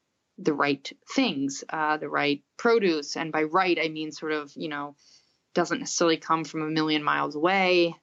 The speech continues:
um, is, you know, plucked from the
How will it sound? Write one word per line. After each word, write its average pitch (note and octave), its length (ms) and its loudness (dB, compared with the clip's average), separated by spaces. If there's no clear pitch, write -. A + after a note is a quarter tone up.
um, D3+ 600 0
is, - 580 -2
you F#3+ 140 -4
know, C#3 160 -4
plucked F3 320 0
from E3 380 0
the D#3 360 2